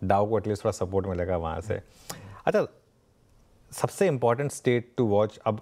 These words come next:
जो निकल कर आ रहा है, वो है पेंसिल्वेनिया, अ, इस, अ, अ, इलेक्शन में। वहाँ पर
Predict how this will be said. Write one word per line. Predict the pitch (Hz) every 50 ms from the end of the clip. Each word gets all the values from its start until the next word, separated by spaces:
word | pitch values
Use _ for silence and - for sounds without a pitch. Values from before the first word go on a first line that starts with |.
| - 117
जो | 123 120 117 110
निकल | 107 104 98 104 107
कर | 110 104
आ | 101 95
रहा | 95 98 98
है, | 98 98 98
वो | 101 104 110
है | 117 113
पेंसिल्वेनिया, | 107 - - _ - 101 92 - 104 95 90 85 80 82 82 78
अ, | - - _ _ _ _ - - - 101 95 92 92 90 90 87 -
इस, | 101 98 - - -
अ, | 101
अ, | 98 - - 107 101 95 - - - 92 98 101 98 90 - - - 104 104
इलेक्शन | 117 107 101 - - 113 98
में। | 87 82 80 - - - - - - - _ -
वहाँ | 98 101 - 131 147
पर | 147 160 156 151 143 - -